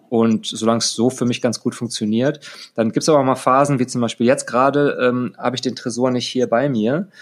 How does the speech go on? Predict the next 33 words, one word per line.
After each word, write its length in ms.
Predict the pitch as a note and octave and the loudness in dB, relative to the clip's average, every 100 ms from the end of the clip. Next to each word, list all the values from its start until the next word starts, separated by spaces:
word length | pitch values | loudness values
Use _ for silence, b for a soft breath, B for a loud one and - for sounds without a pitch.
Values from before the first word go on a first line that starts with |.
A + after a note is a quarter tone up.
| B B _ | B B _
Und 460 | A#2+ A#2 A2+ - - | -2 0 0 -4 0
dann, 380 | A2+ C#3+ D3+ - - | 0 2 -2 -4 -2
ähm, 200 | C3+ C3+ | 0 0
ist 100 | C#3 | -6
das 140 | - | -2
echt 240 | D3 - | -4 -2
ein 40 | F3 | -2
Thema, 360 | G3 G#3 G#2+ | 2 2 2
ne? 160 | A2 C#3 | 0 0
Dann 160 | B2+ A2 | -2 -4
ist 100 | - | -2
so 240 | C3+ C3+ | 0 2
immer 260 | C3+ C#3+ C3+ | 2 2 2
so 160 | C3+ | 0
auch, 220 | C3 - - | 0 -4 -2
ey, 200 | C3 A2+ | 0 0
jetzt, 420 | B2 - - - _ _ | -4 -6 -10 -10 _ _
Mensch, 280 | C3+ C#3+ - | 0 0 0
jetzt 120 | - | -4
guck 240 | - F3 C#3+ | -6 -6 -2
mal 140 | C#3 | 2
heute 240 | C#3+ C#3+ | 2 2
nicht 160 | B2+ - | -2 0
mehr 100 | A2 | -4
drauf. 400 | G2+ G2+ G2+ - B B B B | -2 -2 -4 -8 B B B B
So 180 | A#2+ A2 | -4 -4
das 140 | - | -2
typische, 580 | D3+ C#3 - C3 C3 B2+ | -2 -2 0 2 2 0
ähm, 220 | A#2+ A#2 | -2 -2
neun 220 | A#2 C3+ C3+ | 0 2 2
Uhr 120 | A#2 | 2
abends, 500 | A#2+ D3 D3+ - - | 2 2 0 -2 -2
Handy 500 | C3+ C3+ C3+ C3+ | 0 0 0 0